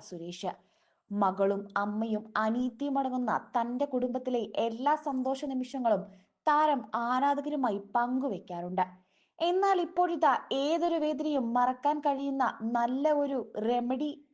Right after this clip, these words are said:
ഏതാണ് എന്ന് തിരിച്ചറിഞ്ഞിരിക്കുന്നു എന്നാണ് ഇപ്പോൾ അമൃത സുരേഷ് സാമൂഹിക മാധ്യമങ്ങളിൽ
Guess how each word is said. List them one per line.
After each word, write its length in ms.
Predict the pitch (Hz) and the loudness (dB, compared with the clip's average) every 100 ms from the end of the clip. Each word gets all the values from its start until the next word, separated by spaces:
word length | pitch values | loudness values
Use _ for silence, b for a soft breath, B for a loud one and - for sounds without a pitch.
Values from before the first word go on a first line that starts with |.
| _ - | _ 0
ഏതാണ് 540 | 240 262 294 294 277 262 | 2 4 2 2 0 0
എന്ന് 180 | 254 214 - - | 0 -2 -4 -6
തിരിച്ചറിഞ്ഞിരിക്കുന്നു 840 | 254 247 - 302 269 277 269 262 277 | -4 -2 0 -2 -2 -6 -4 -2 0
എന്നാണ് 300 | 247 226 185 - 247 | 0 0 -2 -4 -8
ഇപ്പോൾ 220 | 220 214 - - 220 | -2 -2 -4 -4 0
അമൃത 300 | 233 269 262 294 294 | 0 0 -2 -4 -6
സുരേഷ് 340 | 247 220 220 b b _ - | -8 -8 -10 b b _ 0
സാമൂഹിക 560 | 285 277 285 294 - 311 262 | 2 2 0 -4 -4 -2 0
മാധ്യമങ്ങളിൽ 580 | 254 262 262 277 233 | 0 0 0 0 -2